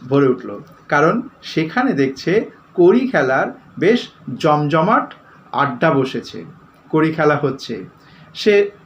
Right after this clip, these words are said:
কাছে গেল তেঁতুলতলায়, যেখানে কড়ি খেলা হচ্ছে, সেখানে দেখতে পাচ্ছে জেলেপাড়ার ছেলেরা রয়েছে, আর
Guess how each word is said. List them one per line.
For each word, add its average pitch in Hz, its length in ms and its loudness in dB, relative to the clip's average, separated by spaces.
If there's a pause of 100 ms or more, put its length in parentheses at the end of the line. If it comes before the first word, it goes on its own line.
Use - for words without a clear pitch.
(120)
কাছে 170 460 0 (200)
গেল 147 340 2 (320)
তেঁতুলতলায়, 143 680 2
যেখানে 139 420 -2
কড়ি 139 200 -2
খেলা 127 260 -2
হচ্ছে, 127 360 -4 (420)
সেখানে 165 360 -2
দেখতে 156 300 -4
পাচ্ছে 165 280 -2
জেলেপাড়ার 170 680 0
ছেলেরা 131 400 -2
রয়েছে, 139 480 0 (380)
আর 147 320 0